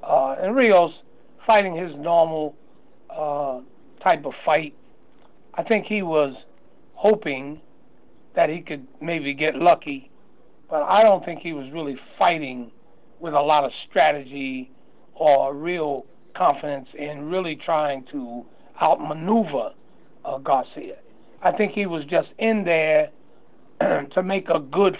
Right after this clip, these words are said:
fight out of it, and, uh, if he got lucky, you know, or if he could really, really, uh, put the fight in doubt by going the distance,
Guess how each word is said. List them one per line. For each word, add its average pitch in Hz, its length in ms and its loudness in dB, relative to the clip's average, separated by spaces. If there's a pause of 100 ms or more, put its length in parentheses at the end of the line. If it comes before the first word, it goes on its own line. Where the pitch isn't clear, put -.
fight 185 260 6 (120)
out 190 260 8
of 151 180 4
it, 156 160 -8 (880)
and, 160 340 0
uh, 160 240 4
if 175 180 -4
he 190 120 -8
got 156 280 2
lucky, 196 520 0 (680)
you 175 80 -12
know, 170 140 -6
or 175 320 6
if - 60 -18
he 202 100 -8
could 170 200 -8
really, 190 460 0
really, 175 500 -2 (520)
uh, 151 200 4
put - 300 -8
the 165 60 -8 (100)
fight 170 240 2
in 143 320 -8
doubt 190 400 4 (880)
by 160 180 4
going 175 420 2
the 151 100 -8
distance, 185 680 -4